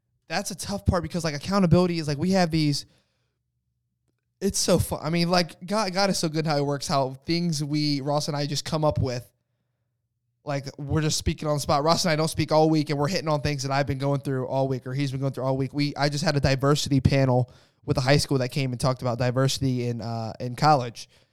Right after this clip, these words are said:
and I was on the panel, and just talking about, like, how diverse e-, everyone is from one another, let alone, like, they don't have to be from another country. They can be from the same state, from the same school,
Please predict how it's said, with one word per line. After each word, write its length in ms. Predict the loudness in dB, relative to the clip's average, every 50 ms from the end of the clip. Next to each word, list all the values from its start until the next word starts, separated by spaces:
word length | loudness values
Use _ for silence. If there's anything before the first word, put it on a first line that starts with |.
| _ _ _ _ _ _
and 140 | -8 -6 -4
I 100 | -2 -2
was 100 | -2 -4
on 60 | -4
the 80 | -2
panel, 380 | 0 0 0 0 -2 -4 -6 -8 _ _ _ _ _
and 120 | -8 -8 -8
just 120 | -2 -2
talking 220 | 0 0 0 0
about, 160 | 0 0 2 2
like, 160 | 0 -2 -2 _ _ _ _
how 260 | 0 4 4 6 6
diverse 920 | 6 4 4 4 4 2 0 0 0 2 2 2 0 0 -2 -2 -4 -8 -12 _ _ _ _ _ _ _ _ _ _ _ _ _
e-, 340 | -20 -20 _ _ _ _ -18 -18 -8 -2
everyone 560 | 2 2 4 6 6 6 6 6 4 0 -2
is 200 | -4 -6 -6 -8
from 240 | -4 -2 -2 0 2
one 160 | 2 4 4
another, 380 | 2 2 0 0 0 -2 -6 0
let 160 | 4 4 6
alone, 240 | 6 6 4 4 2
like, 160 | 0 0 2
they 80 | 2 2
don't 120 | 2 2
have 120 | 0 0
to 80 | 0 0
be 40 | 0
from 120 | 0 2
another 240 | 2 2 2 2 2
country. 360 | 0 -2 -2 -2 -2 -2 0
They 120 | 0 0 0
can 120 | 0 -2
be 60 | -2
from 140 | -2 -2 -2
the 80 | -2 -2
same 220 | -2 -2 -2 -2
state, 320 | -2 0 0 0 0 0
from 100 | -2 -4
the 60 | -6 -4
same 180 | -2 -2 -2
school, 480 | -4 -2 2 4 6 6 6 6 4